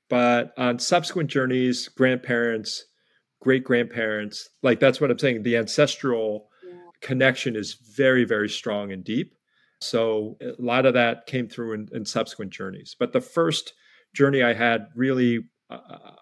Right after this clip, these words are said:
Speaker 1: unleashed just so much childhood trauma. And I think it also made me realize how important how I dealt with my own kids was, more so than I ever, I knew that, but it took it to a whole nother level there.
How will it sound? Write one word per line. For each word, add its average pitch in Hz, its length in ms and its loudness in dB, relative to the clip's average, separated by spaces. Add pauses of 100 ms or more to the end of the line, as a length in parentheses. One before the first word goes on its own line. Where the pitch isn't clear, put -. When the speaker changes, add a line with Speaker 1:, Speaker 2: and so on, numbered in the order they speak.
Speaker 1:
unleashed 123 560 -2
just - 320 -2
so 123 200 0
much 110 340 -6
childhood 107 760 -6 (580)
trauma. 104 600 -6 (120)
And 123 220 0
I 120 120 0
think 160 220 -6
it 139 140 -2
also 123 380 -2
made 110 380 -4
me 104 440 -8 (760)
realize 113 640 -4 (220)
how 123 400 0
important 120 600 -6 (420)
how 120 300 -2
I 113 120 0
dealt 117 300 0
with 113 160 -10
my 110 120 -4
own 107 200 -6
kids 110 440 -4 (520)
was, 101 420 -4 (140)
more 147 300 4
so 143 180 6
than 120 180 2
I 107 140 2
ever, 110 440 2
I 117 120 -2
knew 135 280 4
that, 180 280 0
but 117 240 2
it 127 160 -4
took 151 160 -4
it - 120 0
to 120 160 -2
a 113 60 -2
whole 120 220 -2
nother 104 280 -6
level 90 280 -8
there. 92 200 -20